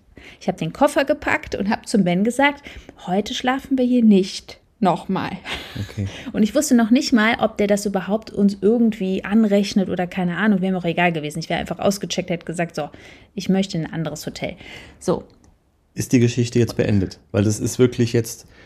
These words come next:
Speaker 2: das nimmt jetzt so viel Raum hier
Speaker 1: Ja, weil
Speaker 2: ein.
Speaker 1: das ist aber ganz wichtig. Wir müssen jetzt mal
Speaker 2: Schatzi,
Speaker 1: ans
Speaker 2: lass uns mal bis zum
Speaker 1: Manifestieren
Speaker 2: nächsten
Speaker 1: reingehen.
Speaker 2: Win kommen.
Speaker 1: So, jetzt muss
Speaker 2: Zum
Speaker 1: man kurz
Speaker 2: nächsten
Speaker 1: hier so,
Speaker 2: Win.
Speaker 1: nein, nein, nein, das ist wirklich wichtig, weil hätte ich jetzt gedacht,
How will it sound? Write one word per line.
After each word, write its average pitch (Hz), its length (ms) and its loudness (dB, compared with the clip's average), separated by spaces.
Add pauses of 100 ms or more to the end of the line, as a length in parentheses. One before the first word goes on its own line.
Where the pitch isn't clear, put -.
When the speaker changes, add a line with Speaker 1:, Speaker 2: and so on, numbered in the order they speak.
(140)
Speaker 2:
das - 180 0
nimmt 135 120 4
jetzt 107 160 0
so 147 120 4
viel 185 180 2
Raum 147 280 2
hier 131 100 6
Speaker 1:
Ja, 120 60 4
weil - 100 6
Speaker 2:
ein. 110 40 6
Speaker 1:
das - 140 2
ist 277 180 -2
aber 240 160 0
ganz 277 260 0
wichtig. 269 280 -4
Wir 208 80 4
müssen 247 220 4
jetzt 233 120 0
mal 240 100 -2
Speaker 2:
Schatzi, 226 300 4
Speaker 1:
ans 247 100 8
Speaker 2:
lass - 140 6
uns 262 120 6
mal 180 80 6
bis 170 180 2
zum 170 80 8
Speaker 1:
Manifestieren 151 40 8
Speaker 2:
nächsten 165 260 6
Speaker 1:
reingehen. 139 100 6 (120)
Speaker 2:
Win 135 60 6
kommen. 90 280 4
Speaker 1:
So, 214 80 2
jetzt 214 260 0
muss 254 140 -2
Speaker 2:
Zum - 140 2
Speaker 1:
man 120 100 6
kurz 277 160 6
Speaker 2:
nächsten 277 140 4
Speaker 1:
hier - 80 -
so, - 40 -
Speaker 2:
Win. 208 60 6
Speaker 1:
nein, 254 140 6
nein, 262 120 4
nein, 247 120 6
das 233 140 4
ist 240 140 -6
wirklich 233 200 -4
wichtig, 214 300 0
weil 190 120 2
hätte 277 300 0
ich 247 160 -2
jetzt 240 220 0
gedacht, 214 420 2